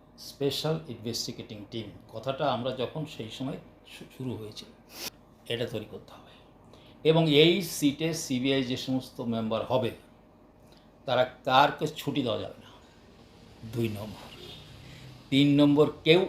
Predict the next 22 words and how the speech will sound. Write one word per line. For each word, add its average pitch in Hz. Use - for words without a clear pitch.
অন্য 185
কেস 180
করতে 180
পারবে 151
না। 104
Very 120
important। 123
অন্য 170
কেস 160
করতে 151
পারবে 139
না, 143
ছুটি 147
পাবে 113
না। -
এবং 139
তারা 156
একমাত্র 165
রিপোর্ট 156
করবে 139
আপনার 127
কাছে। -